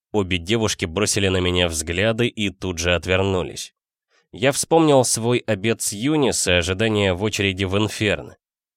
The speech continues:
В тысяча девятьсот девяносто девятом году меня называли героем, но благородное сияние быстро сошло на нет, сменившись неловкостью и отведёнными взглядами,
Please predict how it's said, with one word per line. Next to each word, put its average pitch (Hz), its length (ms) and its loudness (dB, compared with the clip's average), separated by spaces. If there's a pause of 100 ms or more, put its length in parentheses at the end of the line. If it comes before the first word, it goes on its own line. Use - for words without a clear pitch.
(340)
В - 80 -20
тысяча 98 460 -2
девятьсот 92 480 -2
девяносто 95 500 -2
девятом 92 560 0
году 90 300 -2
меня 95 240 2
называли 95 460 0
героем, 90 560 -2 (500)
но 123 180 4
благородное 131 680 4
сияние 147 600 2
быстро 143 420 -2
сошло 135 400 0
на 143 120 2
нет, 120 320 2
сменившись 101 720 0
неловкостью 113 760 0
и 107 140 -2
отведёнными 92 680 0
взглядами, 92 680 -2